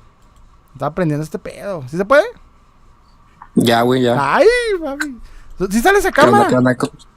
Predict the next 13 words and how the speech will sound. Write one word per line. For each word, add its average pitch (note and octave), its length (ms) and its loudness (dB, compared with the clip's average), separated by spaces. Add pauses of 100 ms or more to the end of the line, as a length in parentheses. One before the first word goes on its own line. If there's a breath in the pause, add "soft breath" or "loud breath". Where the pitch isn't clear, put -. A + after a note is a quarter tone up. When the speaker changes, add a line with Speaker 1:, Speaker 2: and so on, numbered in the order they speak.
(140)
Speaker 2:
cómo C3 180 2
estás, D#3 160 0
guapito, D#3+ 360 0
hermoso, D3 440 0
precioso, C#3+ 320 0
chulo, C#3+ 260 0
mi C#3+ 140 2
vida, C3 240 2
hermoso, C3 500 0
mi B2 140 0
rey, B2+ 260 2
precioso, A#2+ 760 0
pitudo? A2+ 420 0